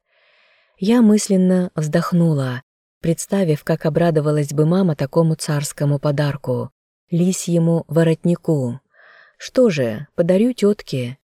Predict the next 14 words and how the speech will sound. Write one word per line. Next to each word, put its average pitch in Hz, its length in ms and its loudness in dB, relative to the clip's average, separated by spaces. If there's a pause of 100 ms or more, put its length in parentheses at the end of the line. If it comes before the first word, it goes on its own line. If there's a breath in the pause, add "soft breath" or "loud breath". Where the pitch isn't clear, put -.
(200)
Отправлю 185 720 0
вместе 160 420 -2
с 151 60 -8
деньгами, 156 800 0
вырученными 147 640 0
за 165 180 0
волчьи 156 420 0
шкуры, 143 600 0 (300)
которые 156 420 2
я 151 120 2
по 147 100 0
дешевке 151 680 -2
продала 151 440 0
старости. 127 800 -6